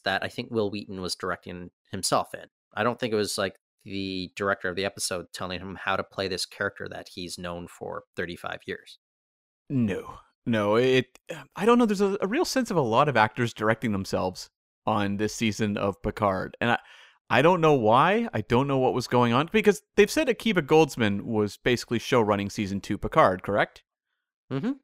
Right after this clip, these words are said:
Speaker 1: Yep.
Speaker 2: Now, I've heard things also that he was very busy setting up Strange New Worlds as well. Was it just, like, people filling in for him while he was just busy a lot?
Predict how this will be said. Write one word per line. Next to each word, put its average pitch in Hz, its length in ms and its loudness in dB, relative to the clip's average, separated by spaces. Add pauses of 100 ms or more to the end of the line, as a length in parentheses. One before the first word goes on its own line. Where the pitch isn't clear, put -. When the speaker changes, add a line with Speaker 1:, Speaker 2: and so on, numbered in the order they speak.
(140)
Speaker 1:
Yep. 254 140 -4 (1200)
Speaker 2:
Now, 220 200 0
I've 220 160 -2
heard 262 280 0
things 240 220 0
also 220 240 0
that 156 80 0
he 160 80 -2
was 156 100 0
very 156 220 4
busy 143 380 2
setting 156 380 4
up - 140 0 (400)
Strange 156 400 0
New 143 140 2
Worlds 120 480 2
as 113 180 -4
well. 113 400 2 (720)
Was 135 180 -2
it 151 120 -8
just, - 200 -2
like, 240 520 0 (480)
people 160 240 -4
filling 139 400 4
in 147 140 2
for 180 160 0
him 202 300 0 (120)
while 131 180 0
he 123 160 0
was 113 140 -2
just 120 180 -10
busy 147 320 -2
a 220 80 2
lot? 262 300 -4